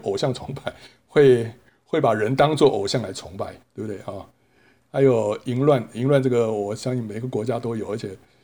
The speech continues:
呃，现在越来越那个，越厉害。然后同性恋啊，还有一个很，在中国一个很特别的是，教会成为大淫妇，对不对？教会成为大淫妇，不讲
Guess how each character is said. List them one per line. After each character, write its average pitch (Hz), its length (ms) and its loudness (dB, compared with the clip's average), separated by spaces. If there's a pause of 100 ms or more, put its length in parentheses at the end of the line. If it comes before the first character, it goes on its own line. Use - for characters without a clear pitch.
(140)
呃， 98 380 -4
现 - 180 -2
在 123 60 0
越 131 180 2
来 101 100 -4
越 113 260 -4
那 104 100 -10
个， 95 180 -12 (120)
越 131 160 2
厉 117 160 -2
害。 110 240 -8
然 107 100 -6
后 131 220 -2 (280)
同 123 200 -6
性 139 200 0
恋 123 200 2 (100)
啊， 98 180 -14 (400)
还 - 100 -6
有 143 80 0
一 117 40 -6
个 123 100 0
很， 110 180 -10 (580)
在 131 100 2
中 147 180 2
国 135 140 6
一 123 60 2
个 120 80 0
很 104 140 -8
特 123 180 0
别 101 180 -6
的 98 100 -8
是， 101 240 -10 (440)
教 147 160 2
会 120 140 0
成 104 120 -8
为 104 100 -4
大 113 180 -4
淫 95 200 -14
妇， - 280 -18 (1200)
对 110 120 -4
不 107 60 -4
对？ 104 140 -6 (960)
教 127 140 2
会 123 80 2
成 107 140 -4
为 104 60 -4
大 110 180 -2
淫 101 180 -8
妇， 101 260 -12 (260)
不 170 120 2
讲 101 260 0